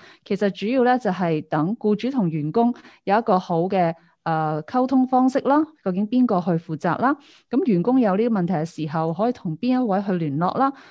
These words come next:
噉，呃，呢一個人士呢，專責嘅人士呢，其實都要知道，哦，點樣去應付，呃，各樣有關covid nineteen嘅問題。另外呢，就係調查一下，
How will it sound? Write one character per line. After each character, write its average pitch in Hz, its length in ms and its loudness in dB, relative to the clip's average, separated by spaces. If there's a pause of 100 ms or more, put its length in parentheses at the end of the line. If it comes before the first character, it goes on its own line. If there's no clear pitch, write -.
(120)
噉， 247 200 0 (140)
呃， 160 240 0
呢 - 140 -8
一 302 200 2
個 214 160 2
人 156 220 0
士 165 200 -4
呢， 226 160 2
專 262 280 4
責 190 160 0
嘅 170 100 -6
人 151 140 0
士 147 140 -8
呢， 208 180 0 (300)
其 190 120 -2
實 175 160 -2
都 262 140 -2
要 208 80 2
知 247 240 -4
道， 208 140 4
哦， 175 240 -2
點 180 160 -2
樣 240 160 0
去 202 120 0
應 185 280 -2
付， 165 320 -2 (220)
呃， 175 160 -4
各 196 140 -2
樣 165 380 0 (140)
有 175 180 -2
關 240 200 0
covid 247 280 -2
nineteen 233 360 0
嘅 220 80 0
問 165 240 0
題。 160 280 -4 (280)
另 202 160 2
外 196 120 2
呢， 247 140 2
就 233 100 -6
係 175 120 0
調 170 200 -2
查 175 200 -6
一 165 60 -4
下， 202 360 -2